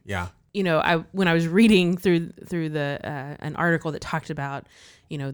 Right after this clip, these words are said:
Speaker 2: these N F L players are Christians, I just thought, "What, wh-, you know, why was, why was this article written? What was the purpose of it?" 'Cause it doesn't, it didn't really say, it just talked about each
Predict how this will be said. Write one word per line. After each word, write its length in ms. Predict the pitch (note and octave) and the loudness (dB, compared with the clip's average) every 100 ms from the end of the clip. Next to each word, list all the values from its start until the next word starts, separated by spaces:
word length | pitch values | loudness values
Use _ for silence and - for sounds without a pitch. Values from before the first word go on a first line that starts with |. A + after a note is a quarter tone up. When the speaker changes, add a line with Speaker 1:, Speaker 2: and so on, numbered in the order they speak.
| D3 | -10
Speaker 2:
these 360 | D#3+ D3+ D3 - - | -8 -6 -4 -6 -4
N 100 | D3+ | -4
F 140 | D3 | 0
L 120 | D3+ | -2
players 320 | D3 D3 C#3 C#3 | 0 -2 -2 -2
are 80 | |
Christians, 520 | C3 F#3 F3 E3 D3+ D#3 | -4 -2 -2 -2 -4 -4
I 120 | D3+ | -6
just 180 | D#3+ - | -6 -2
thought, 300 | E3+ D#3 - - - - - - _ _ _ - | 0 0 -2 -16 -20 -20 -20 -20 _ _ _ -4
"What, 480 | G#3+ B3 C#4+ - _ _ | 0 2 2 0 _ _
wh-, 440 | A3+ G3 F#3+ G3 - | -10 -6 -2 -2 0
you 140 | A#3 | 4
know, 80 | A3 | 6
why 180 | G#3+ B3 | 8 6
was, 240 | C4+ G3 - _ - | 6 0 -10 _ -2
why 180 | A#3 | 2
was 160 | C4 B3+ | 4 4
this 160 | G3+ - | 2 4
article 380 | F#3+ F#3 F3+ | 4 4 2
written? 540 | D#3+ D#3+ E3+ F3 D3+ D3+ | -2 -4 0 0 0 2
What 120 | F3 | 2
was 140 | F#3+ | 2
the 80 | F3+ | 0
purpose 540 | E3 - E3 D#3+ D3 D3+ | -4 -2 -2 -2 -2 -2
of 140 | C#3+ | 0
it?" 140 | C3+ - | -2 -2
'Cause 140 | E3 | -2
it 120 | E3+ | 2
doesn't, 460 | F#3+ G#3 F#3+ E3 G2+ | 4 4 4 0 -2
it 140 | - F3 | -2 2
didn't 200 | F#3 E3+ | 2 2
really 220 | E3 D3+ | 0 -2
say, 340 | - F3 D#3+ | 0 2 2
it 120 | D#3 | 2
just 200 | E3 D#3 | -2 -4
talked 240 | - F3 - | 0 0 2
about 180 | D3+ - | -4 -2
each 420 | D#3+ - - | -6 -6 -6